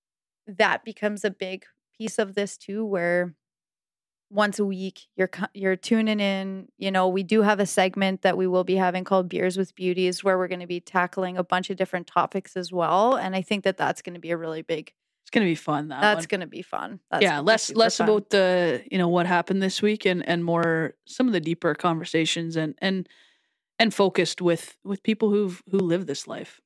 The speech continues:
Speaker 1: Yeah.
Speaker 2: <clears throat> Which,
Speaker 1: Yeah.
Speaker 2: and, and if we have a couple plops along the way, that's fine too.
Speaker 1: And then there we go. There
Speaker 2: Yeah.
Speaker 1: we go. Um, because I think that that would be a really cool segment to bring on dads
Speaker 2: Cool,
Speaker 1: and
Speaker 2: totally.
Speaker 1: say, like, "Let's talk, boys.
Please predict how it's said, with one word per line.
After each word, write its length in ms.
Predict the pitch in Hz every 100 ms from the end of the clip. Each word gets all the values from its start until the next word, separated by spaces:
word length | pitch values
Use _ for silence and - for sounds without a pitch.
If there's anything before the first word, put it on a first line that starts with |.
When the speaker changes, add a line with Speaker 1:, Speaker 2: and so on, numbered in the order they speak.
| -
Speaker 1:
Yeah. 240 | 196 202 - _
Speaker 2:
<clears throat> 160 | _
Which, 280 | 254 202 175 _ -
Speaker 1:
Yeah. 180 | 208 180 - _ _ -
Speaker 2:
and, 280 | 185 175 -
and 320 | 175 - - _ _ _ -
if 200 | - -
we 80 | -
have 160 | 90
a 40 | -
couple 240 | - -
plops 320 | - - -
along 200 | 196 202
the 80 | 196
way, 140 | 202 214
that's 200 | 208 -
fine 200 | 202 202
too. 200 | 247 247 214
Speaker 1:
And 120 | 202
then 140 | 196
there 180 | 196 196
we 100 | 202
go. 340 | 196 208 269 208 _
There 120 | 190 180
Speaker 2:
Yeah. 40 |
Speaker 1:
we 100 | 208
go. 400 | 202 214 247 202 226
Um, 520 | 208 202 202 196 180 _ _ 202
because 260 | 220 233
I 80 | 220
think 240 | 202 277
that 140 | 269 233
that 120 | 214
would 120 | 220
be 100 | 208
a 60 | 202
really 240 | 185 170
cool 240 | 180 208 190
segment 520 | - - 175 104 -
to 80 | -
bring 300 | 196 208 208
on 180 | 185 170
dads 500 | - 80 123 - - _ _ _ _
Speaker 2:
Cool, 200 | - - -
Speaker 1:
and 140 | 214
Speaker 2:
totally. 160 | 202 139
Speaker 1:
say, 400 | 208 190 185 190 _ _ -
like, 220 | 196 196 208
"Let's 320 | 202 208 214
talk, 340 | - 190 202 -
boys. 420 | - 196 202 -